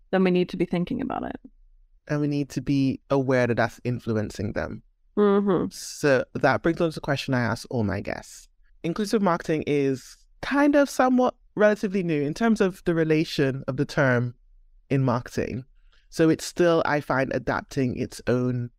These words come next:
Speaker 2: solid meaning. It's
Speaker 1: Yeah.
Speaker 2: not the case like when people say S E O, every marketer's like, "Yes, we know what that means."
Speaker 1: Absolutely.
Speaker 2: What does inclusive marketing mean to you?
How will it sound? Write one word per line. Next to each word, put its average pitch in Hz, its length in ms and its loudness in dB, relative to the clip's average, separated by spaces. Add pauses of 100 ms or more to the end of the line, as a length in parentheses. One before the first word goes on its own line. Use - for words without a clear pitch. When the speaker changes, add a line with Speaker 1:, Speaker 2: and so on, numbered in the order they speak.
(240)
Speaker 2:
solid 123 460 0
meaning. 113 440 -2 (400)
It's 156 120 -2
Speaker 1:
Yeah. 175 60 0
Speaker 2:
not 175 160 2
the 151 60 0
case 139 280 -2
like 131 160 0
when 131 100 0
people 131 220 -4
say - 180 -2
S 127 240 -4
E 131 120 2
O, 113 260 2 (160)
every 127 180 0
marketer's 120 380 -2
like, 113 160 -2
"Yes, - 280 -2
we 156 120 0
know 147 140 2
what 127 100 0
that - 140 0
means." - 420 -6 (300)
Speaker 1:
Absolutely. - 520 -6 (640)
Speaker 2:
What 160 180 4
does 165 140 0
inclusive 160 340 0
marketing 135 380 -2
mean 117 160 -2
to - 120 -6
you? 156 180 0